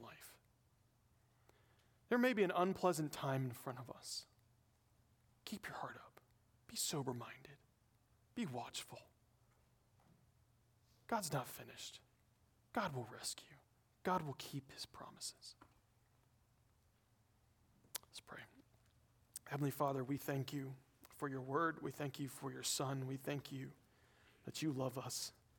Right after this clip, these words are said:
that you care for us, you're committed to us. Lord, we thank you for the forgiveness we have in you, the hope we have in you, the rescue we have in you. Lord, keep us with our eyes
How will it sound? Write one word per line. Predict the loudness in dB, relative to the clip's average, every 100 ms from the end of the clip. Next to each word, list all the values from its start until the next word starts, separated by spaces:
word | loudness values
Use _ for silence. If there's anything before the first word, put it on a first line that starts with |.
| _ -20 _ -20 _ -16
that | -16 -10 -10
you | -6
care | 2 2
for | 2 -4 -6
us, | -4 -6 -6 -8 -20 _ _ -20 -4
you're | -4
committed | 2 4 6 6
to | 2 -6 -6 -8
us. | -8 -8 _ _ _ -20 -8 -8 -8 -12 -20 0
Lord, | 4
we | 4
thank | 4 4 4 2
you | 0
for | 2 4 4 2 -2
the | -6
forgiveness | -6 -4 2 4 6 4 2
we | -4
have | 2 4 4
in | 2
you, | 0 -2 -8 -16 -20 -8
the | -6
hope | 2 4 4 0
we | 2
have | 4 4
in | 2 -2
you, | -4 -4 -10 -20 -20 -20 -20 -14 -8
the |
rescue | 2 4 4 4 2
we | 2
have | 0 -2 -4 -4
in | -8
you. | -10 -14 -20 -20 _ _ -20 -20 _ _ _ _ _ _ _ _ _ _ -14
Lord, | -12
keep | -2 0 4
us | 2 4 4 2 -4 -18 -20 _ _ _ _ -2
with | 4
our | 6
eyes | 8 8 8 4 2 0